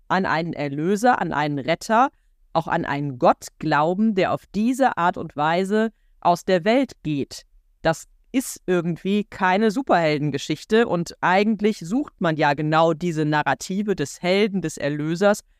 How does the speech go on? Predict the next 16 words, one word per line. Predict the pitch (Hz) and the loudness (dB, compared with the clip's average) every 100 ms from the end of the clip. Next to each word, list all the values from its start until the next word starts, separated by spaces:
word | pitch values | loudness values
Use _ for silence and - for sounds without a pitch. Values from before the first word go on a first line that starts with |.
| _ - | _ 0
aber | 156 | 4
das | 175 - | 2 2
funktioniert | 233 226 - 196 185 202 - | -2 -2 0 0 4 2 2
nicht | 139 - | -6 -4
mit | 147 | -4
dem | 139 131 | -4 -2
Symbol | 131 127 127 | -4 -4 -4
des | 127 - | -4 -8
Kreuzes. | - - - - - - _ _ _ | -6 -6 -6 -12 -14 -16 _ _ _
Und | - | 2
jetzt | 208 254 | 2 4
kommt | - 233 | 0 2
eben | 220 233 | 4 2
der | |
Paulus | 220 214 180 135 | 2 2 0 0
dazwischen. | - - - - - | -8 -10 -12 -14 -14